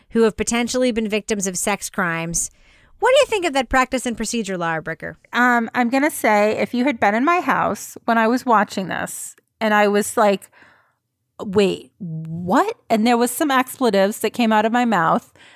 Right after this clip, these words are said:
Speaker 2: and I'm working my expletives now 'cause I realized I swear too much as this pandemic goes on. But I was like, literally, I'm, I'm like,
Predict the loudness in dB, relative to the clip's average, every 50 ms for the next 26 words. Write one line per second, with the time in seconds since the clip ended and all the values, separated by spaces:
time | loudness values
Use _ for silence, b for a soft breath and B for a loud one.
0 | B B B -4 -2 -2 -2 -2 -2 -2 -2 -2 -4 -6 -4 -4 -2 -2 -4 -4
1 | -6 -6 -6 -6 -4 -6 -6 -6 -6 -6 -6 -6 -6 -6 -6 -6 -6 -4 -4 -2
2 | -2 -2 -2 -2 -4 -6 -6 -4 -4 -4 -4 -4 -6 -8 -6 -4 -6 -6 -8 -10
3 | -16 -14 -10 -8 -8 -6 -6 -6 -8 -8 -6 -4 -4 -2 -2 -2 -2 -4 -4 -2
4 | 0 0 0 2 2 2 2 2 2 2 2 4 4 4 4 4 2 2 2 2
5 | 2 2 -2 B B B B B B B B 0 2 2 2 2 2 2 2 0
6 | 0 -2 -2 -2 -2 -2 -2 -2 -4